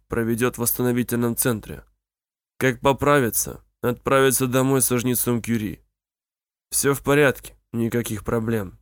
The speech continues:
То есть, конечно, проблем хватает, но ведь ты именно этого и добивался, не так ли?»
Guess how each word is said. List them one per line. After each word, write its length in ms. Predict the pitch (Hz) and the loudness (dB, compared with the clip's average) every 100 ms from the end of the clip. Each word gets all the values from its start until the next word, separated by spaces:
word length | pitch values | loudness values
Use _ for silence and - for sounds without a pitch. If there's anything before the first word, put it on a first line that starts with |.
| _ _ _ | _ _ _
То 80 | - | -2
есть, 360 | 127 117 - - | 0 0 -4 -6
конечно, 500 | - 123 127 123 135 | -2 0 0 0 -2
проблем 420 | - 139 131 139 | 0 2 4 2
хватает, 560 | - 139 127 156 110 - _ - - _ - | 2 0 4 4 2 -6 _ -20 -20 _ -10
но 240 | 101 78 | -4 -2
ведь 220 | 98 123 | -2 -2
ты 160 | - 127 | 0 2
именно 240 | 127 123 | 2 2
этого 320 | 123 107 117 | 0 0 -2
и 40 | 117 | 0
добивался, 720 | 117 110 120 135 139 - - - - | -2 0 0 2 0 -2 -8 -18 -10
не 160 | 113 | -8
так 300 | 110 - 143 | -6 -4 -4
ли?» 180 | 104 117 | -8 -14